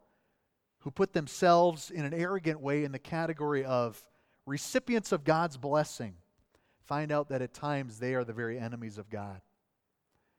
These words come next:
And the real problem here is not Rome, it's the problem of sin. And there is an exodus that's going to happen, but it's not a sword to drive out the Romans.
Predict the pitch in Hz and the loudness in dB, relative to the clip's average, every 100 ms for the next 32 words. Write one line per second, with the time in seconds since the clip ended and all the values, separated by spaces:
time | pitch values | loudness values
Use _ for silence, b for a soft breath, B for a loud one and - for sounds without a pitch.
0 | _ _ _ _ _ _ 113 120 147 156 | _ _ _ _ _ _ -10 -2 0 0
1 | - 131 120 117 110 123 117 117 113 117 | 0 2 2 2 -6 -4 -4 -4 -6 -4
2 | 123 131 117 117 131 123 104 95 85 _ | -2 -4 -6 -4 -2 -2 -6 -12 -18 _
3 | _ _ _ _ _ _ _ _ _ _ | _ _ _ _ _ _ _ _ _ _
4 | 117 - - 123 117 117 104 - - 131 | -12 -12 -4 -2 0 -4 -8 -12 -10 -8
5 | 110 85 _ _ _ _ _ _ _ _ | -8 -12 _ _ _ _ _ _ _ _
6 | _ - 117 131 151 147 - 175 - - | _ -12 -6 -4 -4 -4 0 -2 0 -4
7 | 135 123 - - - _ _ _ _ _ | -2 -2 -4 -14 -16 _ _ _ _ _
8 | _ 131 127 - 156 156 127 156 175 - | _ -8 -8 -2 -2 0 -2 2 2 2
9 | 120 104 101 _ b b b 135 143 - | -4 -6 -12 _ b b b -2 0 -2
10 | 160 156 160 - - 135 - - 190 175 | 0 2 2 -2 -2 0 0 0 4 6
11 | 147 - 135 135 151 147 135 - 117 135 | 4 0 -2 2 4 4 0 0 -4 -4
12 | 156 113 98 - - | -4 -6 -10 -14 -20